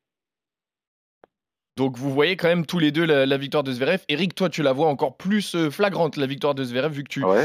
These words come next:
Speaker 2: bah,
Speaker 1: bah,
Speaker 2: non,
Speaker 1: vu
Speaker 2: parce
Speaker 1: que
Speaker 2: que
Speaker 1: tu paries
Speaker 2: Roublev
Speaker 1: un,
Speaker 2: me
Speaker 1: un
Speaker 2: convainc pas,
Speaker 1: deux sept zéro.
Speaker 2: euh, Roublev
Speaker 1: Ouais.
Speaker 2: me convainc pas depuis le début de la saison. Il, il a été un peu miraculé sur plusieurs matchs. C'est,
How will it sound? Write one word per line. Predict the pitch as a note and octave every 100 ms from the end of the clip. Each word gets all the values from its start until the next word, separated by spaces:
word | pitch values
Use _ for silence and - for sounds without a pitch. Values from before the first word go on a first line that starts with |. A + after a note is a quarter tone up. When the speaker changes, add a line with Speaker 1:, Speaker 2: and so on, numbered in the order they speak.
| D#3
Speaker 2:
bah, | E2+ D#2 E2
Speaker 1:
bah, | A2+
Speaker 2:
non, | F3+
Speaker 1:
vu | C3+
Speaker 2:
parce | -
Speaker 1:
que | -
Speaker 2:
que | G#2+
Speaker 1:
tu |
paries | A2 A2+
Speaker 2:
Roublev | C3
Speaker 1:
un, | A2+
Speaker 2:
me |
Speaker 1:
un | A2
Speaker 2:
convainc | B2
pas, | C#3
Speaker 1:
deux |
sept | D#3 -
zéro. | C3+ B2
Speaker 2:
euh, | F#2 E2+ - - - _ _ -
Roublev | F#2+ A#2+
Speaker 1:
Ouais. | E3
Speaker 2:
me | A#2+
convainc | G#2+ A#2+ C#3 -
pas | -
depuis | F3 A2+
le | G2+
début | F#2+
de | G2
la | F#2+ -
saison. | F#2+ G#2 G#2+ F#2
Il, | F2+ - - C2 E2
il |
a | F#2
été | F#2 A#2
un | G2+
peu | - A2
miraculé | G#2+ A2+ G#2 - G2 A#2+ F3 F3+
sur | -
plusieurs | - G2+ G2
matchs. | G2+ - - - -
C'est, | F#2 F#2 F#2